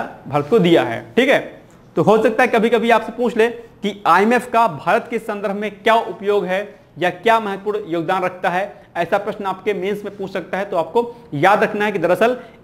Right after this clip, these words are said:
आईएमएफ़ का रोल भारत के परिप्रेक्ष्य में क्या है, इसको भी आप लोग मेंस के पर्सपेक्टिव से इसको नोट डाउन कर लीजिएगा।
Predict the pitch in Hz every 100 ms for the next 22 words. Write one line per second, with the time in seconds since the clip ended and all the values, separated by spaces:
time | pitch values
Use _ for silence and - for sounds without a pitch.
0 | - 156 180 240 240 226 170 190 247 233
1 | - - 123 160 254 233 233 185 170 196
2 | 196 190 202 196 175 160 208 - - 160
3 | - 175 160 151 185 185 147 208 226 208
4 | 196 165 160 - - 196 180 - 262 -
5 | - 151 156 170 175 170 156 143 135